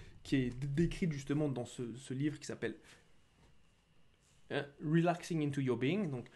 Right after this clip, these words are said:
se relaxer dans, dans son être. Et donc, en fait, ça te permet, tu vois, de pou-, de te recentrer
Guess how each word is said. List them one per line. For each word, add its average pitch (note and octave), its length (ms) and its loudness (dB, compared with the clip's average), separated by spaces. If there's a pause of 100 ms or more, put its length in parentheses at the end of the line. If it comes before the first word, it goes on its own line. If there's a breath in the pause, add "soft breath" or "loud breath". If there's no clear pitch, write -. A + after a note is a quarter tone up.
(180 loud breath)
se - 180 -6
relaxer C#3+ 420 2
dans, C3 160 -4
dans B2+ 160 -6
son A2 200 -8
être. - 260 -8 (400 loud breath)
Et B2+ 40 4
donc, F#3+ 200 6
en C#3 40 -2
fait, A3+ 180 2
ça D#3 100 -4
te - 120 -14
permet, D3+ 400 4 (260)
tu - 100 -4
vois, F3+ 100 2
de D3 60 -6
pou-, E3 200 -8
de C3+ 120 -2
te C3 120 -2
recentrer E3 640 -2